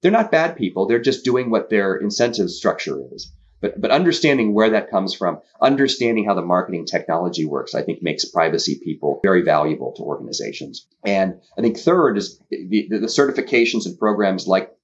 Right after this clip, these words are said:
Privacy Pros has, like what you guys have in, uh, Jamal, in your program, I think is incredibly valuable because it teaches not just elements of privacy, but getting out of your comfort zone and, and pushing yourself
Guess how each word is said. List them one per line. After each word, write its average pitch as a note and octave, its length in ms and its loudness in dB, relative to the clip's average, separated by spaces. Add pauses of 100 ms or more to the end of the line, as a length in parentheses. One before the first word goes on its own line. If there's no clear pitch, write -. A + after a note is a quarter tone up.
(120)
Privacy F2+ 440 2
Pros D#2+ 240 -2
has, E2+ 240 2
like - 120 -4
what - 180 -2
you F#2+ 60 0
guys D2+ 240 2
have F2 240 2
in, D#2 280 -8 (400)
uh, - 260 -4
Jamal, F2+ 320 4
in D#2+ 100 -2
your G#2+ 180 2
program, D2 480 -4
I D2 60 -4
think D#2+ 160 -4
is D#2 120 -6
incredibly E2 460 0
valuable C#2+ 580 -4
because C3 300 2
it A#2 140 -4
teaches B2+ 440 -2
not G2 360 2
just - 680 -2
elements A#2 420 2
of G2+ 160 -4
privacy, G#2+ 600 0
but F#2+ 200 -4 (240)
getting A#2+ 300 4
out G#2 120 4
of G2 80 0
your F2+ 120 -4
comfort F#2+ 360 -2
zone A#1+ 300 -10 (180)
and, E2 280 -4 (260)
and F2+ 160 -6
pushing A2 320 0
yourself - 480 -8